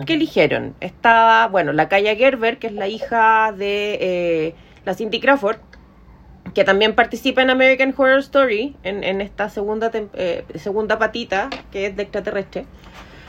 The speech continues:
Speaker 2: Pero acá está participando como, como otro miembro de, de, de esta historia anexa. Eh, está también la hermana chica de la Miley Cyrus, la Noah Cyrus,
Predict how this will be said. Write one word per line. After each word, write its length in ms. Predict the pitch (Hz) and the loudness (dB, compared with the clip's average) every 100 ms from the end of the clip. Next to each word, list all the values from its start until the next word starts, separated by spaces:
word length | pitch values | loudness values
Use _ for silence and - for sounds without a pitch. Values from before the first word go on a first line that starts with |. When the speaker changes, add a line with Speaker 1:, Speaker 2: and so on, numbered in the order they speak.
| - - - - - - | -20 -20 -20 -20 -8 2
Speaker 2:
Pero 180 | 233 | 4
acá 300 | 233 247 247 | 6 4 2
está 240 | 233 - 240 | 2 -2 0
participando 1120 | 240 247 233 240 233 240 240 240 254 262 262 - - - | 0 -4 -4 2 2 2 0 2 4 4 2 -16 -20 -6
como, 800 | - 226 214 214 214 202 190 160 | 2 2 4 2 4 4 4 0
como 1120 | 202 180 202 190 185 180 175 170 165 156 156 156 | -10 -8 -4 -2 0 0 0 0 -2 -2 -4 -2
otro 320 | 214 - 240 | -2 0 0
miembro 420 | 220 226 233 226 | 2 2 2 2
de, 220 | 233 214 170 | 2 2 0
de, 220 | 196 180 | 0 -2
de 100 | 208 | -4
esta 160 | 202 214 | -4 -6
historia 540 | 208 220 214 214 208 | -4 -2 0 2 2
anexa. 720 | - 220 233 - - 175 240 - - | 2 0 0 -2 -4 -4 -6 -12 -2
Eh, 540 | 196 185 180 170 156 - | 2 2 4 4 4 2
está 320 | 190 - 220 | -2 2 4
también 540 | 233 233 214 220 233 | 4 2 2 2 4
la 80 | 226 | 2
hermana 400 | 214 220 226 220 | 4 4 2 0
chica 220 | 233 226 | -4 0
de 60 | 233 | 2
la 120 | 220 | 2
Miley 260 | 220 226 233 | 0 -2 -2
Cyrus, 560 | 247 226 190 190 - | 0 0 0 -4 -6
la 140 | 190 180 | -6 -2
Noah 260 | 214 247 | 0 0
Cyrus, 400 | - 165 165 233 | 0 -2 -2 -4